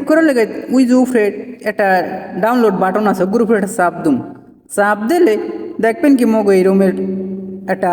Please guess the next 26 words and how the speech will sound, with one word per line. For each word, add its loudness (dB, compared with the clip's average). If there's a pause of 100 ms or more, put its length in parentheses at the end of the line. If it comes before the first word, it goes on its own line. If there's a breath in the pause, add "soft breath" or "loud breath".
(220)
সিস্টেমে 0 (100)
লই 6
আইছে। 0 (120)
লই 4
আনার 0
পর 2 (100)
মোরা 0
করবো 4
কি, 0
এই -2 (160)
যে 2
ডাউনলোড 2 (1080)
লেখা 2
আছে -2 (340)
এর 4
নিচে, 2 (480)
এই 4
ডাউনলোডের 2
উপরে -2
চাপ -2
দুম। -4 (580)
চাপ 0
দিলে 4
মগো 2
ছবিটা 2
কিন্তু 2